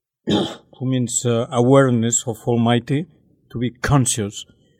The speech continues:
of Almighty, and also the forgiveness, and also the asking for forgiveness.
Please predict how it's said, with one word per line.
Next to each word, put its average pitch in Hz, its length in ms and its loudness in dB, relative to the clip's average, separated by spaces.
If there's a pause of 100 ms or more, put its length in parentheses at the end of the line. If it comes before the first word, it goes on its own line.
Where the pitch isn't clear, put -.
(500)
of 123 200 -6
Almighty, 120 640 -2 (680)
and 143 180 2
also 127 960 0 (1800)
the 127 120 -2
forgiveness, 143 760 -4 (320)
and 123 160 0
also 127 340 -2
the 127 180 -4 (100)
asking 156 380 -2
for 110 180 -14 (100)
forgiveness. 101 640 -8